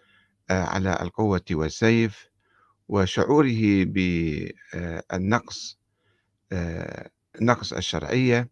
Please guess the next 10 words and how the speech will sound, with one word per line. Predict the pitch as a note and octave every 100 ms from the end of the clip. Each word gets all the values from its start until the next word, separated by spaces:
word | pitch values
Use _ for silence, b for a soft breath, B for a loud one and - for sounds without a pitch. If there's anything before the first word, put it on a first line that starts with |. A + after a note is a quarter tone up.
| _ _ _ _ _ _ _ -
ووعوده | G#2 G2+ G2 G2 G2 C3 C3+ A2 G#2 A2
بالعودة | F#2+ F#2+ F#2 F2+ - F2+ E2+ D#2 G2+ F#2
إلى | F2 F2 F2+ F2 -
الشرعية | - - D#2+ A2 A2 F#2
الدستورية | G2 G2 - E2 E2+ A#2 A2+ G#2 G2
ونظام | F2+ E2+ E2 E2+ F2+ F2
الشورى | - - A#2 G#2+ F#2+ D#2
وأخذ | B1 - G2 F#2+ E2
رضا | F2+ E2+
الشعب، | D#2 - A#2+ G2+